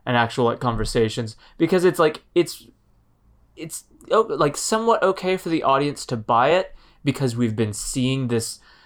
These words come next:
this life of remorse, um,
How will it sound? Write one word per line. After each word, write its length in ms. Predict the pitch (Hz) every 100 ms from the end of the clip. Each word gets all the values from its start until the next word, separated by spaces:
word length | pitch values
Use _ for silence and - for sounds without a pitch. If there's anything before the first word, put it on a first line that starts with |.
| _
this 180 | 143 120
life 460 | 120 120 120 131 127
of 220 | 117 110
remorse, 880 | 113 107 110 120 247 - - - - _ _ -
um, 640 | 135 117 110 107 104 101